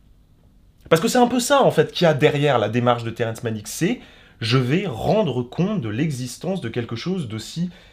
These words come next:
démesurément plus grand que moi, qu'on appelle la grâce. » Enfin, je veux dire, c'est, c'est, c'est un projet sacrément ambitieux, et d'autant plus ambitieux que le cinéma est un art qui, finalement,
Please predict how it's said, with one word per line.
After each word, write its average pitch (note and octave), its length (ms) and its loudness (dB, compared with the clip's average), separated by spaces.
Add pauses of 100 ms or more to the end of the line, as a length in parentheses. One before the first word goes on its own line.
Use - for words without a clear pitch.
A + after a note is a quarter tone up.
(180)
démesurément D#3+ 840 2
plus E3 200 -6
grand B2+ 220 -4
que C#3+ 160 -6
moi, G#2+ 360 -2 (440)
qu'on A#2 160 0
appelle F3 240 0
la A#2 120 -4
grâce. » C3 600 -2 (400)
Enfin, A2 160 -2
je - 20 -4
veux G2+ 140 -6
dire, - 60 -14
c'est, F2+ 360 -8
c'est, F2 280 -14
c'est - 320 -18
un - 40 -14
projet G#2 320 -4
sacrément A#2+ 540 -2
ambitieux, E3 560 2
et A#2 180 -2 (420)
d'autant F3 440 0
plus C#3+ 280 -8
ambitieux B2 640 -6
que A#3+ 320 -4 (720)
le C3 180 2
cinéma C3 840 -4
est C3+ 240 -6
un A#2 200 -4
art A3+ 260 -2
qui, - 200 -8
finalement, C#3+ 680 -4